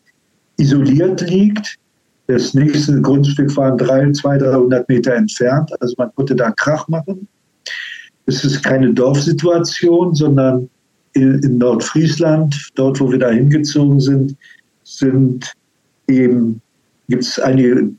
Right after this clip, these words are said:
Dörfer zwar, aber auch eben viele Höfe zwischen den Dörfern und auf, auf irgendwelchen Seitenstraßen. Und wir waren eben auch auf die, also einer Seitenstraße, die abging von der Durchgangsstraße von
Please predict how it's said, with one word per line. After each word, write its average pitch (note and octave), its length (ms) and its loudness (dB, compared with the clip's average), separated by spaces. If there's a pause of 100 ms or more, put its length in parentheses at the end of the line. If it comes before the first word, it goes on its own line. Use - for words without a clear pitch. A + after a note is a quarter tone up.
(100)
Dörfer D3 440 0
zwar, D3+ 500 -2 (240)
aber C#3 160 0
auch C#3+ 180 0
eben C#3 220 2
viele F3 400 0
Höfe D3 600 0 (200)
zwischen C#3+ 560 0
den G2+ 220 2
Dörfern A#2+ 680 -2 (360)
und B2 400 0
auf, - 260 -2 (320)
auf - 180 -2
irgendwelchen C3+ 500 0
Seitenstraßen. C#3 920 -2 (300)
Und B2 120 0
wir C3+ 120 2
waren C#3 260 0
eben C#3 200 2
auch - 340 -2
auf - 220 -4
die, - 200 -4
also C#3 220 0
einer C3 260 2
Seitenstraße, C3 840 0
die - 180 0
abging C3 500 -2 (400)
von B2 120 0
der A#2+ 200 2
Durchgangsstraße B2+ 1000 0
von A2 420 0